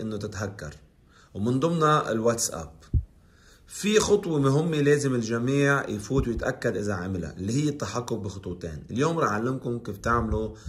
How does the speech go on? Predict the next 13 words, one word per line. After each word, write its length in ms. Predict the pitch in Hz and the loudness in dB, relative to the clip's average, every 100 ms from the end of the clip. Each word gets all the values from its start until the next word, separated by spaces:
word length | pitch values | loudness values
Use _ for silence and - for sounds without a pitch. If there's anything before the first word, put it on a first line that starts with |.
| - - | -2 0
تحقق 360 | - 127 139 123 | 0 0 0 -2
بخطوتين 540 | 90 - - - 110 | -4 -6 -6 -4 -2
على 160 | 104 95 | -2 0
الواتساب. 440 | 92 95 - - - - - - - - | 0 0 -2 -6 -12 -18 -20 -14 -14 -2
أي 220 | - 156 139 | 2 4 2
شخص 380 | 135 123 - | 2 -2 -4
بيقدر 340 | 90 113 113 120 | 0 2 4 4
يحصل 500 | 127 85 - 76 69 | 2 -2 -6 -6 -6
على 200 | 78 107 | -4 -4
حسابك 480 | - - 120 95 82 - - - - | -2 2 4 4 -2 -10 -20 -20 -2
ويعمل 400 | 120 127 127 98 | 2 4 2 -2
تحقق 340 | - 120 120 | -4 -4 -4
بخطوتين، 800 | 98 92 98 95 95 107 110 113 | -6 -8 -8 -8 -4 -4 -4 -6